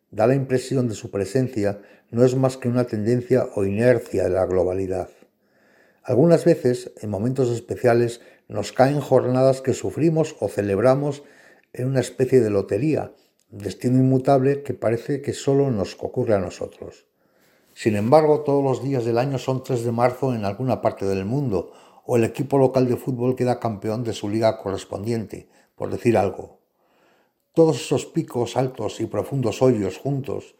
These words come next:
vistos desde lejos, dan una línea homogénea, lo que es, en realidad,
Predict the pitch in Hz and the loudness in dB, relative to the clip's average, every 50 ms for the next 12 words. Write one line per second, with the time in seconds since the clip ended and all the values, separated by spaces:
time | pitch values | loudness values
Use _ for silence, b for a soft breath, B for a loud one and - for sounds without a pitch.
0 | b b b b b b 123 151 151 - - 147 131 120 117 104 104 113 117 131 | b b b b b b 0 0 0 0 0 0 0 0 -2 -2 0 0 2 2
1 | 160 170 - 120 113 127 135 143 139 127 123 117 - - _ - 127 131 139 131 | 2 2 0 0 2 2 0 0 0 -2 -2 -4 -6 -10 _ -8 -4 -4 -2 0
2 | 120 104 101 98 92 - - 131 131 127 113 107 98 101 - - - _ _ - | 0 0 0 0 -2 -2 -2 -2 0 0 0 -2 -4 -6 -8 -12 -20 _ _ -10
3 | 95 110 98 - - 107 113 127 131 - - - - 120 101 92 95 101 104 104 | -6 -4 -4 -2 0 2 4 4 4 2 0 -4 -12 -10 -6 -4 -4 -2 -2 0
4 | 117 123 127 | 0 -2 -2